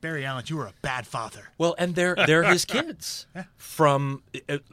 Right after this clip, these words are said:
Speaker 2: or so they say, from an alternate future, from some future timeline, or, or his grandkids, I think, or something like that.
Speaker 1: Mm-hmm.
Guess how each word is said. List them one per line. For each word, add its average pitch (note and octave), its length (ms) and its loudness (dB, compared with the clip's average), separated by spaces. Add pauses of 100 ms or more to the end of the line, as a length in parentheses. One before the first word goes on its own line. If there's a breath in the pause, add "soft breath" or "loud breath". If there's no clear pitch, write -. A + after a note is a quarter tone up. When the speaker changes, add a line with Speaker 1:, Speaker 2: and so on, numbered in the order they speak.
Speaker 2:
or D3 120 4
so D3+ 240 6
they B2 160 4
say, A#2 520 -2
from C3+ 180 -4
an B2+ 100 -6
alternate B2+ 500 -6 (120)
future, - 400 -8 (560 soft breath)
from B2 240 -4
some B2+ 440 -4
future A#2+ 320 -8
timeline, B2 580 -8
or, B2 140 0
or C3 160 0
his D3 120 -2
grandkids, D#3 560 -4
I E2+ 80 -10
think, F2+ 240 -14
or F#2 60 -14
something E3+ 380 -6
like D#2 200 -20
that. - 260 -18
Speaker 1:
Mm-hmm. C3 220 -10